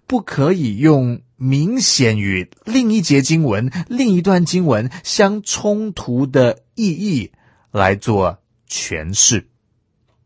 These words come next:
换句话说，就是圣经的话语不会前后矛盾、自相冲突的。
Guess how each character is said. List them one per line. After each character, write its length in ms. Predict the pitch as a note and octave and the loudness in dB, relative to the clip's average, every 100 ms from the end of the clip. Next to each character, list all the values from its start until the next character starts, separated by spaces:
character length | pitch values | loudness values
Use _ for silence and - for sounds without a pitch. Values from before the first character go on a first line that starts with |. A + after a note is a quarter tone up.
| _ _ - - | _ _ -20 -20
换 220 | - B2+ | 0 2
句 120 | G#2+ A2 | 2 0
话 220 | F#2 F2 | 0 -2
说， 340 | - E2+ D#2 _ _ _ _ _ _ - | -2 -4 -4 _ _ _ _ _ _ -4
就 100 | - | 0
是 180 | G3+ G3 - | 0 -2 -6
圣 340 | - A#3+ G#3 E3+ | -6 -2 0 0
经 140 | F#3+ | 0
的 80 | E3+ | -2
话 240 | F3+ E3 | 0 0
语 80 | A2 | 0
不 160 | G2 C3+ | -4 -2
会 140 | G3 | -2
前 380 | - - G#2 C3 | -4 -4 -4 -4
后 280 | - C3+ G#2 | -2 0 0
矛 340 | F#2+ E2 G2 | 0 -2 -4
盾、 340 | B2 D3 A2+ | 0 2 2
自 240 | G2+ - C3+ | -2 -4 -2
相 280 | - C3 C3+ | -2 -2 -4
冲 380 | - D#3+ D3+ D3+ | -8 -4 -4 -6
突 240 | - E2 | -10 -2
的。 220 | G2 E2+ | 0 0